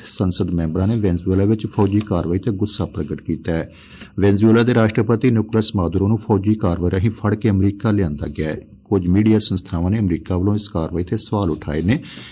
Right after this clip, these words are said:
ਇਸ ਦੌਰਾਨ ਵਾਸ਼ਿੰਗਟਨ, ਬੋਸਟਨ, ਲਾਸ ਐਂਜਲਸ, ਐਟਲਾਂਟਾ, ਸ਼ਿਕਾਗੋ ਤੇ ਮਿਆਮੀ ਸਮੇਤ ਕਈ ਵੱਡੇ ਅਮਰੀਕੀ ਸ਼ਹਿਰਾਂ ਵਿੱਚ ਕੱਲ੍ਹ ਸੈਂਕੜੇ ਲੋਕ ਸੜਕਾਂ ਤੇ ਉਤਰ ਆਏ।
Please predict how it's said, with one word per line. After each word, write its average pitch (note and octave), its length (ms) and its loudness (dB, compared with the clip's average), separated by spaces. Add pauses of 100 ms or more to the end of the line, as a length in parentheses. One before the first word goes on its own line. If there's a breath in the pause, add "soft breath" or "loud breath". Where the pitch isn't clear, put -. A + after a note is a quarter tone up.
(100)
ਇਸ G#2 160 2
ਦੌਰਾਨ A2+ 240 4
ਵਾਸ਼ਿੰਗਟਨ, G#2+ 560 0
ਬੋਸਟਨ, F#2+ 540 0
ਲਾਸ F2+ 300 -2
ਐਂਜਲਸ, F2+ 420 -2
ਐਟਲਾਂਟਾ, F2+ 560 -2
ਸ਼ਿਕਾਗੋ D#2+ 580 -4
ਤੇ G#2+ 140 -2
ਮਿਆਮੀ F2 340 0
ਸਮੇਤ A2 300 -2
ਕਈ B2 200 2
ਵੱਡੇ G2 580 -2
ਅਮਰੀਕੀ E2+ 340 0
ਸ਼ਹਿਰਾਂ F#2+ 300 -2
ਵਿੱਚ A2 140 -4
ਕੱਲ੍ਹ F#2+ 220 -2
ਸੈਂਕੜੇ G#2+ 420 -2
ਲੋਕ G2 240 -2
ਸੜਕਾਂ G#2+ 380 -2
ਤੇ D2 140 -8
ਉਤਰ D2 260 -8
ਆਏ। D#2+ 160 -2